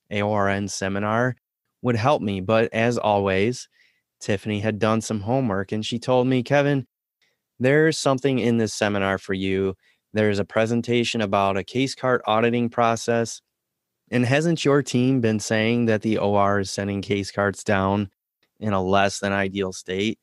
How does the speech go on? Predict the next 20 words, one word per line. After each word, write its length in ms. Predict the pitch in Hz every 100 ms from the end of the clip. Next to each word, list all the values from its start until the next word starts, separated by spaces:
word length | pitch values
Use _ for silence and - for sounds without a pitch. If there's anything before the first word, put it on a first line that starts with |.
| _ _ _ _ _ _ _ _ _ _ _
She 200 | - 107
said, 260 | - 107 107
"Well, 400 | 107 120 156 180
this 460 | 151 156 - - -
is 320 | 127 143 135
a 60 | 135
chance 600 | - 123 135 139 - -
for 260 | _ 131 -
us 220 | 117 -
to 100 | 127
learn 200 | 120 120
how 140 | 120
to 80 | 123
fix 300 | 120 139 -
that 220 | 139 127
problem." 580 | - 127 143 104 - - _ _ _ _ _ -
And 160 | 120
you 80 | 127
know 160 | 131 131
what? 360 | 123 135 -